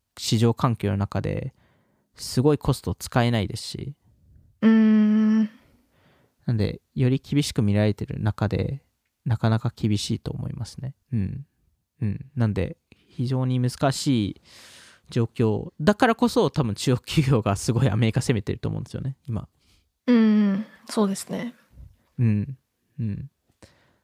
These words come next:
Speaker 1: から、なんか、まあ、ただ、なんかそれが、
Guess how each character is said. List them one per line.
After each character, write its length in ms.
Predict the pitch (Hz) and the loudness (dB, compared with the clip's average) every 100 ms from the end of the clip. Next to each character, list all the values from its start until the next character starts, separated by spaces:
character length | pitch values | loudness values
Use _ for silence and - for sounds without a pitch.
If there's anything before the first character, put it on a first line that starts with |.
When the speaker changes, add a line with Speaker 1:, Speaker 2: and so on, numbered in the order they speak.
| _ | _
Speaker 1:
か 120 | - 123 | -10 -8
ら、 180 | 117 - _ - | -8 -10 _ -8
な 80 | 139 | -6
ん 20 | |
か、 280 | - - 151 _ _ _ _ _ - | -4 -6 -6 _ _ _ _ _ 0
ま 140 | 175 | 0
あ、 80 | - _ | 0 _
た 100 | 220 | -2
だ、 180 | 165 101 | 0 2
な 80 | 165 | 0
ん 40 | |
か 100 | 147 | -2
そ 140 | - 196 | 0 2
れ 140 | 214 | 2
が、 340 | 220 214 - | 2 2 0